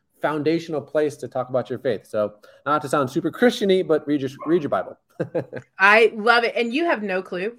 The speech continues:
Speaker 2: Literally, you have zero clue that, um, three days before we recorded this episode, uh, Jenny and I were planning out the next five that we're gonna lead our listeners through,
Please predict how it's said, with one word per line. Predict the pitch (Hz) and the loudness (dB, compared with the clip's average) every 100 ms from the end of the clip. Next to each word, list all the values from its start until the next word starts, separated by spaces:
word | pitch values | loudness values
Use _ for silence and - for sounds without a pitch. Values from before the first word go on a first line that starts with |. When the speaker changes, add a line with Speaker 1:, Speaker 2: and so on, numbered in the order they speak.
| _ | _
Speaker 2:
Literally, | 220 226 254 262 233 | 4 4 4 0 -4
you | 247 220 | -4 -4
have | 208 | -4
zero | 196 180 226 240 240 | -6 -6 -2 -2 -2
clue | 240 208 156 - - - _ | -4 -4 -6 -14 -20 -20 _
that, | 180 165 - | -2 -2 -4
um, | 185 170 165 | -6 -6 -8
three | 160 208 240 | -12 -10 -4
days | 226 208 | -2 -2
before | 202 175 190 180 | -6 -8 -6 -4
we | 175 175 | -6 -8
recorded | 170 170 175 180 180 | -10 -10 -10 -8 -8
this | 180 175 | -10 -8
episode, | 160 156 147 131 123 151 _ - _ | -10 -10 -12 -12 -12 -14 _ -20 _
uh, | 165 160 135 175 | -6 -6 -8 -12
Jenny | 180 196 190 | -6 -6 -6
and | 170 | -8
I | 156 147 | -8 -8
were | 143 156 | -8 -12
planning | _ 180 175 175 165 | _ -8 -8 -6 -4
out | 156 - | -6 -6
the | 156 | -10
next | 151 156 - - _ - | -6 -8 -8 -18 _ -2
five | 160 139 135 147 | -2 -2 -8 -10
that | 156 | -8
we're | - 165 | -8 -10
gonna | 151 151 | -10 -10
lead | 156 156 151 | -10 -10 -10
our | 160 147 139 139 _ | -4 -4 -4 -10 _
listeners | 190 240 285 196 151 | -4 -4 -2 -6 -6
through, | - 147 131 | -10 -8 -8